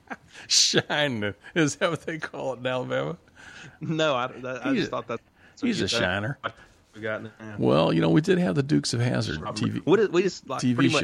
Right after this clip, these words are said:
Speaker 1: show.
Speaker 2: hijacked. What?
Speaker 1: We did have the Dukes
Speaker 2: What,
Speaker 1: of
Speaker 2: what about
Speaker 1: Hazzard
Speaker 2: it?
Speaker 1: T V show. So that's Hazzard,
Speaker 2: Yeah, well,
Speaker 1: Kentucky.
Speaker 2: yeah.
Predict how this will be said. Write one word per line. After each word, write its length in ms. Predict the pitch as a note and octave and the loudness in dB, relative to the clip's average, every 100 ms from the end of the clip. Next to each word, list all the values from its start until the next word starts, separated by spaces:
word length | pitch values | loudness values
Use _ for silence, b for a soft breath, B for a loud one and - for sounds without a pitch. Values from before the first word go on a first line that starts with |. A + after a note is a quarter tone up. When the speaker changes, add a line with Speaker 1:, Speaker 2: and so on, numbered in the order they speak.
| D3 | 0
Speaker 1:
show. 20 | - | -2
Speaker 2:
hijacked. 460 | B2+ B2+ B2 A#2+ - G#2 _ _ _ _ _ _ _ _ _ _ _ _ _ _ | -2 -2 -4 -10 -12 -20 _ _ _ _ _ _ _ _ _ _ _ _ _ _
What? 260 | B2 D#3+ - _ - | -10 -10 -12 _ 0
Speaker 1:
We 120 | B2 | 2
did 180 | A#2+ D3+ | 6 4
have 140 | D3+ B2+ | 4 0
the 60 | |
Dukes 300 | G#2 A#2+ B2 | 0 0 0
Speaker 2:
What, 20 | |
Speaker 1:
of 40 | - | 0
Speaker 2:
what 80 | A#2 | 2
about 80 | A#2 | 2
Speaker 1:
Hazzard 260 | G#2 F#2 | 2 -2
Speaker 2:
it? 40 | E2+ | -2
Speaker 1:
T 140 | G2 | -2
V 160 | F2+ A2+ | -2 -4
show. 320 | - C2 B1+ _ B B B B B | -4 -8 -10 _ B B B B B
So 160 | - | 0
that's 160 | A2+ A2+ | 2 2
Hazzard, 380 | B2 A#2+ G#2+ E2 | 0 0 0 -4
Speaker 2:
Yeah, 60 | C3+ | -4
well, 60 | |
Speaker 1:
Kentucky. 260 | D3+ C#3 | 0 0
Speaker 2:
yeah. 60 | C3+ | -2